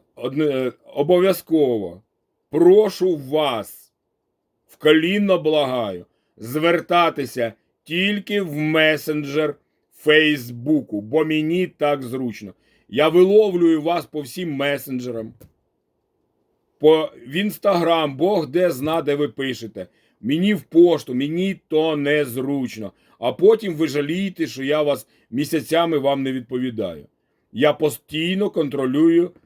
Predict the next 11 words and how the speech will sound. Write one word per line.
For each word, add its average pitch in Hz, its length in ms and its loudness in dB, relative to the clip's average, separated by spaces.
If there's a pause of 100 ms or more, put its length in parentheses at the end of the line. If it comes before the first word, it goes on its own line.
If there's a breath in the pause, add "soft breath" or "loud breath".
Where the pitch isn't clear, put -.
(160)
лише 127 640 -2
месенджер 123 640 -4
Ф 107 140 -12
Б 131 400 -2 (320 soft breath)
і 180 240 -6
інколи 196 460 2
переглядаю 147 800 0
всі 127 400 -4
інші. 90 300 -14 (380)
Тому 143 540 0 (260)
месенджер, 143 880 -2